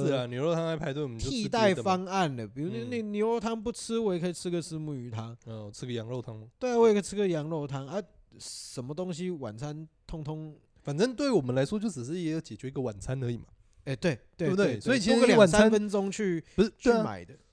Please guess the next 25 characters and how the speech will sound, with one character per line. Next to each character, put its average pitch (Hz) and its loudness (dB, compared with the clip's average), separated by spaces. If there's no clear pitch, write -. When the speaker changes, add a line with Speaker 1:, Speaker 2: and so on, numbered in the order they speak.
Speaker 1:
所 247 2
以 - 2
你 247 0
晚 202 2
餐 190 -2
吃 214 -4
牛 160 0
肉 185 4
汤， 170 2
晚 131 0
餐 156 -6
吃 156 -10
羊 123 -6
肉 139 -8
汤， 139 -6
其 135 -8
实 110 -6
没 117 -6
有 113 -6
太 127 -4
大 123 -4
差 117 -6
别， - -8
对 160 0
吧？ 117 -4